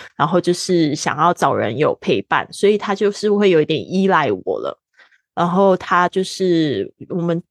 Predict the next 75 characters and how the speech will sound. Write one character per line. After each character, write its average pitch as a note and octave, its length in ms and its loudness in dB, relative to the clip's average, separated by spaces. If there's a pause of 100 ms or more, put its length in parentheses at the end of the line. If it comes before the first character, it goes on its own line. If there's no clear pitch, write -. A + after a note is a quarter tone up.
(100)
呃， F3+ 100 -4
就 G3+ 120 0
是 G#3 140 -4
他 A3 200 -2
有 E3+ 220 2
时 - 100 -2
候 G3 120 2
会 G#3 180 4
说 G3 400 2
，“哦， C#4 160 -2
我 C4+ 60 -2
们 A3+ 160 -4
出 C#4 120 -6
去 C#4 160 -4
买 G#3+ 160 -2
个 G3+ 140 0
东 A#3 220 0
西 A#3 280 -2
啊。” G3 220 0
然 F#3 80 2
后 G3 80 2
就 G3+ 160 0
说 G3 240 0
要 G3 120 0
载 F3+ 180 2
我 C#3 120 0
出 - 140 -6
去， F#3 220 -2
我 D3+ 120 0
就 E3+ 80 -4
想 D#3 200 -4
说 F3+ 160 2
我 E3+ 160 2
顺 - 180 0
便 F#3 260 0 (280)
有 E3 180 2
车 G#3 260 2
可 G3+ 160 2
以 E3 60 4
观 F3 260 0
光 F#3 280 2
干 F#3+ 120 0
嘛 D#3 240 -4 (220)
不 G3+ 80 -2
好 - 320 -6
吗？ - 180 -10 (380)
然 - 100 2
后 F#3+ 220 4
结 G#3 160 0
果 G#3 160 4
他 G#3+ 300 0
载 B3+ 180 2
我 A#3+ 100 4
出 G#3+ 160 -2
去 G#3 140 -2
的 G#3 80 0
时 G3 60 -2
候 G3+ 40 -2
就 G#3 120 0
开 A3 200 -2
始 G3 140 -6
教 F#3 160 0
我 F3+ 140 4
日 F#3+ 180 2
语 D#3+ 200 0
啊， C#3+ 180 -2
然 D#3 100 -10
后 F3+ 100 -2
做 F3+ 300 0
很 E3+ 180 -6
多 E3+ 160 0
事 F#3+ 200 -4
情， C#3 260 -10
然 C#3+ 140 -8
后， F3+ 280 -2